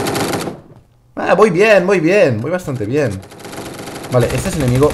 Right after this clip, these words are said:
O sea, ¿por qué aparezco? ¿Por qué aparezco y hay un...? A ver, eh, en los mapas pequeños el problema que hay es que hay que saber hacer bien los respawns. Y creo que este mapa en concreto tiene los problemas de,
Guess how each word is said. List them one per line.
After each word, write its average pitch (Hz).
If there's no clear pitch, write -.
O 131
sea, 117
¿por 123
qué 190
aparezco? 214
¿Por 127
qué 143
aparezco 202
y 131
hay 147
un...? 143
A 135
ver, 160
eh, 143
en 151
los 151
mapas 233
pequeños 196
el 165
problema 151
que 151
hay 147
es 135
que 151
hay 131
que 151
saber 127
hacer 127
bien 123
los 120
respawns. 110
Y 120
creo 208
que -
este 143
mapa 165
en 165
concreto 131
tiene 151
los 135
problemas 127
de, 117